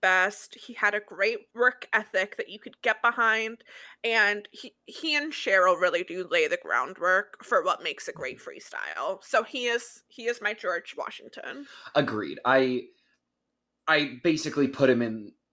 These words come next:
Speaker 2: on the short list for those reasons. I
Speaker 1: Mm-hmm.
Speaker 2: couldn't end up putting him on, but i-, it's a great pick. It's a
Speaker 1: Yeah.
Speaker 2: great choice. I kind of went sort of similar with my Washington pick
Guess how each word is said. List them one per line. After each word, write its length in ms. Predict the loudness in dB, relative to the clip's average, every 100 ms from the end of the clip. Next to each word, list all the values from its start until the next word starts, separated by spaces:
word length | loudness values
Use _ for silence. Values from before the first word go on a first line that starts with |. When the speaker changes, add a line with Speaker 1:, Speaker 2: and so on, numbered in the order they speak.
| _
Speaker 2:
on 180 | 0 0
the 80 | -2
short 340 | -2 0 0
list 260 | -2 -4 -4
for 100 | 0
those 260 | 0 0
reasons. 540 | -6 -10 -8 -8 -8 -6
I 80 | -8
Speaker 1:
Mm-hmm. 100 | -8 -6
Speaker 2:
couldn't 260 | -6 -4 -6
end 180 | -6
up 140 | -6 -6
putting 300 | -6 -6 -6
him 160 | -8
on, 540 | -6 -2 0 -2 -6 -12 _ _ _ _
but 480 | -8 2 4 4 0 _ _ _ _ _ _ _ 0
i-, 320 | 2 2 -4
it's 220 | -6 -4 -4
a 40 |
great 320 | -4 -6 -8 -14
pick. 280 | -16 -16 -20
It's 140 | -10
a 60 | -4
Speaker 1:
Yeah. 80 | -2
Speaker 2:
great 160 | -4
choice. 480 | -10 -12 -12 -14 -16 _ _ _ _ _ _ _ _
I 200 | 2 4
kind 280 | 2 0 -2
of 80 | -2
went 220 | -2 -4
sort 240 | -6 -6 -6
of 80 |
similar 520 | -8 -8 -6 -6 -4 -4
with 200 | -6 -4
my 140 | -4
Washington 680 | -2 -4 -4 -8 -10 -8 -10
pick 480 | -6 -6 -6 -12 -20